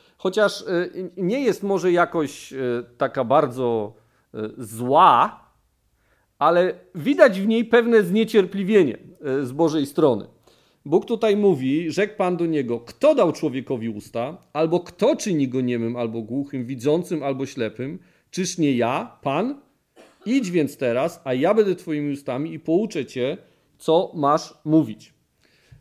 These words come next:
E, tutaj Bóg nie odpowiada już tak: „Dobrze, to zrobisz, tamto zrobisz, to ci dam, to ci pokażę”.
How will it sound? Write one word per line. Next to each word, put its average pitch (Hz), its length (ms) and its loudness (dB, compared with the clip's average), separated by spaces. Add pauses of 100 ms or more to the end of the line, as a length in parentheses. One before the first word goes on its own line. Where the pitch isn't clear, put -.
E, 143 160 -2 (920)
tutaj 285 280 6
Bóg 240 240 0
nie 254 160 4
odpowiada 220 640 6
już 156 220 2
tak: 143 440 0 (300)
„Dobrze, 156 640 -2
to 135 160 -2
zrobisz, 135 460 -4
tamto 127 360 -8
zrobisz, 127 400 -8
to 120 160 -6
ci 120 180 -16
dam, 123 260 -4
to 117 120 -8
ci 117 140 -18
pokażę”. - 400 -14